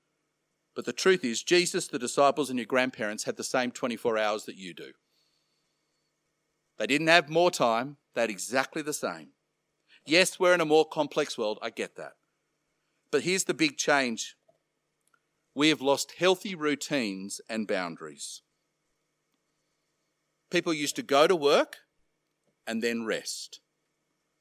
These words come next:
They used to sac-, make sure that Sunday was precious. We now blur work and rest all the time. We are constantly on our phones, constantly connected, which means we never turn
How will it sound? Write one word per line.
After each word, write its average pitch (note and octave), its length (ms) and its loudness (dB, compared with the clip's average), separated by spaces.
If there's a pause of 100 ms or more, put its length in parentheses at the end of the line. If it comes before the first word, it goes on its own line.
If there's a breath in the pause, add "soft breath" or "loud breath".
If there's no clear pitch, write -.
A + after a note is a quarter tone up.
(200)
They C3 100 2
used C3+ 260 2
to B2+ 100 -4
sac-, - 440 2 (140)
make D#3 280 4
sure D#3+ 220 4
that C3 120 -4
Sunday E3 600 4
was C3+ 240 0
precious. - 840 -6 (880 soft breath)
We D#3+ 200 4
now D#3+ 260 6
blur F3 580 6 (100)
work D#3 580 2 (640)
and B2+ 220 -2
rest C#3 400 2 (120)
all D3 200 6
the C3+ 100 0
time. C#3 440 -6 (1040)
We D#3 100 4
are D3 80 8
constantly G3+ 840 2
on E3+ 160 6
our D#3 160 6
phones, C#3+ 500 0
constantly F#3+ 640 -2
connected, D3 580 -2 (160 loud breath)
which E3 200 -6
means D3+ 180 0
we C3+ 120 -2
never D3 400 2
turn C#3 520 0